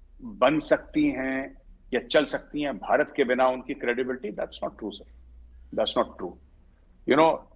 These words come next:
एक सौ तीस, पैंतीस, चालीस करोड़ लोग हैं, एक सौ चालीस करोड़ लोग हैं भारत में, थ्री ट्रिलियन प्लस की इकोनॉमी है भारत की, going on five trillion।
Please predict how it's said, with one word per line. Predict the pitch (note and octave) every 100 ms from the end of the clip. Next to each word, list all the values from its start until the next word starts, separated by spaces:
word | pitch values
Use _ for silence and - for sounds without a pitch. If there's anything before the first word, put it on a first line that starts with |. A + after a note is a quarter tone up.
| -
एक | C3 C#3
सौ | D3+
तीस, | - C#3+ D3 -
पैंतीस, | C3+ B2 C#3+ -
चालीस | - A#2 B2
करोड़ | - B2+ B2+
लोग | A#2+ A#2+
हैं, | A#2
एक | A2
सौ | -
चालीस | A#2+ A#2 B2+
करोड़ | - A#2+ B2
लोग | A#2 A2+
हैं | G#2
भारत | A2 A2+
में, | A2 G2+ - - - -
थ्री | - D3
ट्रिलियन | D3 C#3+ C#3 C#3+ C3+ - - _ - -
प्लस | C3+ C#3 - - - - -
की |
इकोनॉमी | B2 A2+ A2+ C3
है | C#3+
भारत | A2 A#2 A2
की, | - A2 - - - -
going | A#2+ B2 C3+
on | C3+
five | A#2+ B2 B2+
trillion। | - A#2 A#2+